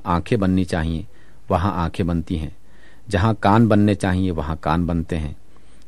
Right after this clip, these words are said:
جہاں دماغ بننا چاہیے وہاں دماغ بنتا ہے، جہاں دل بننا چاہیے وہاں دل بنتا ہے،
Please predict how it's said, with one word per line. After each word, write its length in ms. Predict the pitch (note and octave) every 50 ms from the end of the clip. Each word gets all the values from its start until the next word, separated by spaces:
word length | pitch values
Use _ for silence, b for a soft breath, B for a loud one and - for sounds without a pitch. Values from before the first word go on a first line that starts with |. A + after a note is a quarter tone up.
| -
جہاں 240 | G2 F#2+ F2+ A#2+ A#2+
دماغ 380 | G#2 G#2 F#2+ F#2+ G2+ A2+ A2+ A2
بننا 320 | G#2+ G#2+ G#2+ G#2+ A2 G#2+
چاہیے 360 | - - F#2+ F2+ F#2 G2 G2
وہاں 260 | F2+ E2 D2+ D#2 E2+
دماغ 340 | D#2+ E2 D2+ D#2+ E2 F#2 F2 F2
بنتا 360 | E2+ E2+ E2 - F#2 E2 D2+
ہے، 100 | C#2+ - - b b b b b b b b b b
جہاں 240 | G2+ G#2 G2 A#2 A#2
دل 200 | G2+ G2+ C3+ C#3+
بننا 280 | B2 B2 A#2+ B2 A#2+ A#2
چاہیے 340 | - - G#2+ F#2+ G#2 A2 A2
وہاں 240 | F2+ E2 D#2 G#2+
دل 180 | A2 A2+ C3 A#2
بنتا 400 | D#2+ D#2 D#2 D2 - D#2+ D2+ D2
ہے، 80 | C#2+